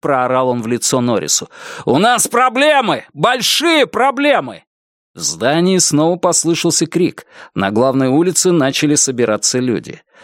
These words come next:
Норрис посмотрел на них, потом на шерифа. Аллан с облегчением увидел, что его взгляд прояснился, и Норрис снова стал собой.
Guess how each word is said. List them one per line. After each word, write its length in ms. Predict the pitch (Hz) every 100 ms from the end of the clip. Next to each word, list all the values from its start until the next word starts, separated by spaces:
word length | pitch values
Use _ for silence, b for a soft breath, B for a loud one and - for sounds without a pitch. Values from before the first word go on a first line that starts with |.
| B
Норрис 400 | - 101 110 120
посмотрел 540 | - - 123 113 123 117
на 160 | 110
них, 340 | 107 123 - -
потом 340 | 107 - 117 113
на 80 |
шерифа. 580 | 101 95 85 127 - 139 b b b
Аллан 300 | - 110 170
с 100 | -
облегчением 640 | 180 185 165 170 160 147 139
увидел, 380 | 135 151 160
что 180 | 151 147
его 160 | 135 131
взгляд 420 | 113 117 113 -
прояснился, 640 | 107 98 - 123 151 -
и 80 | 143
Норрис 340 | 120 113 143 -
снова 480 | - 117 107 104
стал 380 | 107 - 95 80
собой. 560 | - 92 80 57 -